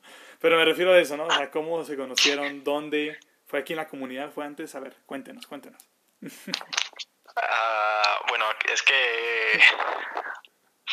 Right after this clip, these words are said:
Speaker 2: eh, nos conocimos hace casi tres años, más o menos. Eh, Vale, cuando, cuando yo la conocí, ella ya estaba en la comunidad.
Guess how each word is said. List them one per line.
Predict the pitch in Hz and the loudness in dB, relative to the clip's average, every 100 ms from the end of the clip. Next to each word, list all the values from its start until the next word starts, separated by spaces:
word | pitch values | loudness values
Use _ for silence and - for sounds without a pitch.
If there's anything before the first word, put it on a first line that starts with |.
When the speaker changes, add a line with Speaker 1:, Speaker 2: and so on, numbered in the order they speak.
| - - - _ _ _ _ _ _ 113 | -4 -6 -10 _ _ _ _ _ _ 0
Speaker 2:
eh, | 113 117 117 120 127 | 2 2 0 0 0
nos | 127 123 | 2 2
conocimos | 127 123 143 151 156 | 2 4 4 4 0
hace | 147 151 147 156 151 - _ _ - - - - - - - - - - - - | 4 4 4 4 0 -4 _ _ -10 -8 -8 -8 -8 -8 -12 -16 -18 -16 -12 -4
casi | 110 104 - - - 98 98 - - - - - - - - - - - - _ _ _ _ _ - | 2 6 6 6 4 6 4 2 -2 -12 -18 -18 -18 -12 -12 -10 -12 -12 -16 _ _ _ _ _ -2
tres | 113 110 107 | 0 2 0
años, | 110 123 175 - - - - - 110 | 0 0 4 6 4 -4 -18 -8 0
más | 113 - | 4 4
o | 117 | 4
menos. | 110 117 - - - - | 0 -2 -2 -4 -4 0
Eh, | 104 104 107 107 107 214 - - _ - - - - - - - - - - | 2 2 0 0 -2 0 -2 -4 _ -10 -10 -8 -16 -16 -16 -16 -14 -6 -4
Vale, | 123 135 147 147 139 - _ - - | -2 -2 -2 -2 -4 -8 _ -20 -10
cuando, | - - - - | -6 -4 -4 -6
cuando | - - - 110 | -4 -2 -2 0
yo | - | 2
la | 139 | 0
conocí, | - 104 101 104 | 0 6 8 8
ella | 104 101 | 6 4
ya | 95 | 2
estaba | - 101 | 2 -2
en | 98 | 0
la | 98 | -2
comunidad. | - 95 95 117 | -2 0 2 0